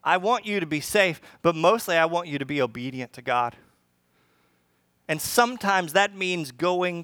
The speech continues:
to unsafe places.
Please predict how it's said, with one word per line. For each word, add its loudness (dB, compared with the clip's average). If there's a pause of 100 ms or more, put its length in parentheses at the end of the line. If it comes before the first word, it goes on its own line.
to -4 (100)
unsafe -2 (840)
places. -10